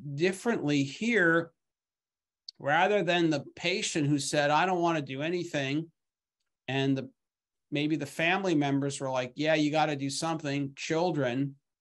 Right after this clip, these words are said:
'cause they want dad to be around, uh, forever. But instead now the, the, the decision was to go with a,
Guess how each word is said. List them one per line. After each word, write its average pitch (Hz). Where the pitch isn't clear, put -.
'cause 123
they 135
want 151
dad 147
to 147
be 143
around, 143
uh, 131
forever. 151
But 165
instead 202
now 208
the, 160
the, 160
the 156
decision 175
was 165
to 160
go 165
with 165
a, 143